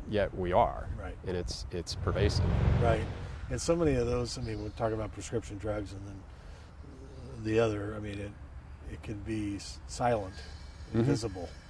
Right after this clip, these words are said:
Speaker 2: And that's one of the things about, I think, the prescription drug, the opi-, the opio-, opioid thing, that you're right, starts as a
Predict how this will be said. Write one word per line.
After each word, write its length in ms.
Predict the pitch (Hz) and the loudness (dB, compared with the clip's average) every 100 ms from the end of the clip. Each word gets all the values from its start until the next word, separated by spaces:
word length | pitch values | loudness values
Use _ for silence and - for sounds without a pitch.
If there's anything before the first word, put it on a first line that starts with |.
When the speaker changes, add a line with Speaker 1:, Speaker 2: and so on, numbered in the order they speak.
| - - - - 117 | -14 -14 -14 -8 0
Speaker 2:
And 120 | 117 | 4
that's 220 | 120 - | 4 2
one 120 | 123 | 0
of 40 | 107 | -2
the 60 | |
things 260 | 98 113 98 | -2 -4 -4
about, 300 | 98 101 104 - - - - - - - | -6 -6 -6 -8 -12 -12 -12 -12 -12 -8
I 40 | 110 | -4
think, 160 | 107 | -4
the 60 | 95 | -6
prescription 440 | - - 113 - 98 | -10 -4 -4 -4 -6
drug, 200 | 113 107 | -4 0
the 60 | |
opi-, 380 | 107 110 120 117 | 0 0 0 -4
the 80 | 110 | -4
opio-, 300 | 113 117 107 107 | -4 -2 -4 -4
opioid 480 | 113 113 120 101 95 | -4 -4 -2 -2 -4
thing, 320 | 92 - 107 101 98 - - - - - - | -8 -8 -6 -8 -10 -12 -14 -14 -14 -14 -4
that 160 | 110 107 | -2 0
you're 160 | 110 | 4
right, 280 | 117 120 104 | 8 8 6
starts 420 | - 123 113 - | 2 4 4 2
as 180 | 110 92 | -2 -2
a 120 | 104 | -4